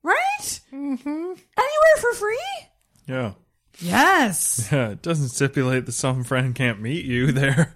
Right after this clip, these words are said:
Speaker 1: Yeah, that's true.
Speaker 2: <laughs>
Speaker 1: And that is sixty-nine percent said yes.
Speaker 2: Yep.
Speaker 1: Okay. You gain the ability to start world peace.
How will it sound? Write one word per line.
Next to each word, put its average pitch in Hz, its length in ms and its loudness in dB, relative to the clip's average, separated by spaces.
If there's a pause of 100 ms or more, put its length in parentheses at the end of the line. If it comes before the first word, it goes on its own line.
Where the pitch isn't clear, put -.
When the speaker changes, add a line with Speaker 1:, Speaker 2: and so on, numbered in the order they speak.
(120)
Speaker 1:
Yeah, 320 300 6
that's 302 220 0
true. 123 460 2
Speaker 2:
<laughs> - 40 -20 (380)
Speaker 1:
And 240 160 -12
that 240 220 -10
is 262 100 -8
sixty-nine 269 800 2
percent 294 600 2
said 269 280 0
yes. 277 720 0
Speaker 2:
Yep. 143 280 2 (760)
Speaker 1:
Okay. 170 220 -12 (340)
You 196 140 -2
gain 226 300 2
the 277 80 2
ability 233 600 0 (280)
to 170 140 -10
start - 420 -6
world 190 260 -2
peace. - 600 -16